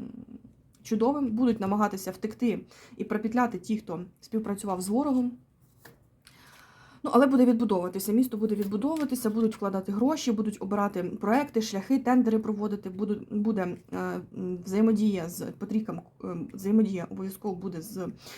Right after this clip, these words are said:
іноземними партнерами, які будуть, е, інвестувати в це місто, інвестувати в порт. Тим більше у нас, м, Маріуполь — це ж портове місто, трійка жезлів — це у нас карта портів, карта,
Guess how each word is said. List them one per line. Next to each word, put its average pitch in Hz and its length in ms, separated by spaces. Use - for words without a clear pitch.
іноземними 208 460
партнерами, 226 480
які 196 140
будуть, 185 440
е, 175 260
інвестувати 214 600
в - 20
це - 160
місто, 233 320
інвестувати 185 640
в 175 60
порт. 277 360
Тим 208 100
більше 214 200
у - 20
нас, 175 300
м, 190 420
Маріуполь — 190 400
це 175 100
ж - 140
портове 214 360
місто, 208 340
трійка 208 260
жезлів — 180 340
це 185 120
у - 20
нас 175 120
карта 185 260
портів, 220 480
карта, 185 340